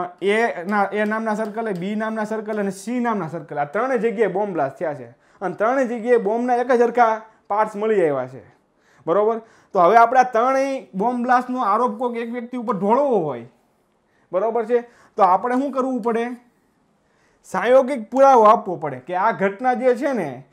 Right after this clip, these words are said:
આ ત્રણેય એકબીજા સાથે ઘટનાઓ સંકળાયેલી છે, એટલે જેને કર્યું છે એને એકે જ કર્યું છે ટૂંકમાં.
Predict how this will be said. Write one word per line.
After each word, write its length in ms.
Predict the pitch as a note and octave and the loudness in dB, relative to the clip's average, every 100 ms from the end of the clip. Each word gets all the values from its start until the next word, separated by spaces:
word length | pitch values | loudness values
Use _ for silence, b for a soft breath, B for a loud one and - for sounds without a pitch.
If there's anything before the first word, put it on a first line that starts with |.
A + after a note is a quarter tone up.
| b b | b b
આ 140 | G#3 | 0
ત્રણેય 440 | G#3 G#3+ A#3+ C4 C4 | 2 -2 -2 0 0
એકબીજા 480 | A#3+ G#3+ A#3 A#3 | 0 -2 0 2
સાથે 260 | G3+ G#3+ G#3 | 2 0 -2
ઘટનાઓ 420 | D#3+ D#3+ F3 G#3 | -4 -6 -4 -6
સંકળાયેલી 920 | F#3+ F3+ F3 E3 E3+ F3 G#3+ D4 D#4 _ _ - | -6 -8 -4 -2 0 0 0 -2 -4 _ _ -4
છે, 120 | G3 | -2
એટલે 160 | G#3 | -2
જેને 280 | D#3+ G#3 D4 | 0 2 2
કર્યું 260 | C4 C#4 C4 | 0 0 0
છે 40 | |
એને 120 | C4 | 2
એકે 220 | C4 C#4 G3 | 2 2 -2
જ 80 | |
કર્યું 220 | - G3+ F3+ | 0 -2 -2
છે 60 | |
ટૂંકમાં. 420 | E3 C#3+ C3 A2+ | -8 -10 -12 -16